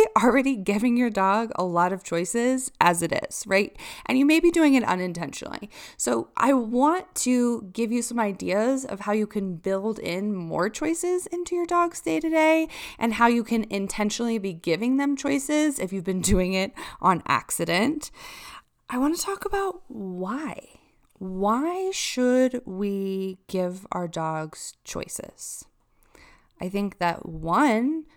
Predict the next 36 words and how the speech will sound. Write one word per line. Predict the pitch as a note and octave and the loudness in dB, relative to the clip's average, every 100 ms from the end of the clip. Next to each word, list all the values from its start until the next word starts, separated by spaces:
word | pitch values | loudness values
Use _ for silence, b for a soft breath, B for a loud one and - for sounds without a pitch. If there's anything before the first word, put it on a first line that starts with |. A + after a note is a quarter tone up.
| b _ _ - | b _ _ -10
I | E3+ | -8
think | E3+ F#3+ F#3 | -6 -6 -4
that | E3+ - - | -4 -4 0
all | E3 G#3 | 4 6
of | C4 F#3+ | 4 4
us, | F3+ B3+ - - - - - - | 2 0 -4 -6 -6 -8 -12 -10
people | F#3 F3+ F3+ F3 F3+ F3+ | -8 0 2 2 0 0
and | - E3+ E3 | -4 -6 -2
dogs | E3 F#3 F3 | 0 0 -2
alike, | E3+ F3 C4 A#3+ A#3 - - | -2 2 4 4 0 -8 -6
want | F3+ F3 - - | -2 -2 -4 -6
to | F#3+ | -2
have | F#3 F3+ F3 F3+ | 2 2 0 -4
some | - - E3+ F#3+ | -4 -2 -2 -2
sort | F#3+ F3+ F#3 | -4 -2 0
of | F3+ F3 | -2 -4
perceived | - F3+ - - E3+ F#3 - | -6 -6 -6 -4 -4 -6 -8
control | E3 E3 - F3 C#4+ - E2+ - | -10 -8 -2 0 0 0 -4 -4
over | F3 F3 E3+ | -4 -2 0
our | E3 D#3+ | 0 0
own | E3 F3+ F3+ | -2 -2 -2
life | D#3 F#3+ G3+ | -4 -4 -6
and | - | -8
our | F3 D#3+ | -6 -4
own | F3 F3+ | -4 -4
existence. | E3 E3 A#3+ - - - - - B B B B | -6 -4 -4 -4 -4 -6 -6 -10 B B B B
And | - | -8
I | |
think | G3 A3+ | -4 -6
that | A3+ G#3+ | -4 0
that | G#3+ - | 2 4
offers | E3+ - G#3 G3 | 2 2 -2 -2
a | |
lot | F3+ F3 | 0 0
of | E3+ - - | -2 -6 -10
comfort. | E3+ F3+ B3+ D4+ F#4 - | -10 -4 0 0 0 -6